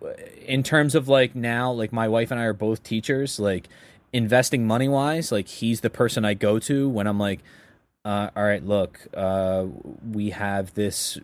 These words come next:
you know, extra windfall of money. Like, what do we do with it? When, when I have money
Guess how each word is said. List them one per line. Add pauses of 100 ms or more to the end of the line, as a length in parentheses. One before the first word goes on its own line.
you
know,
extra
windfall
of
money.
Like,
what
do
we
do
with
it?
When,
when
I
have
money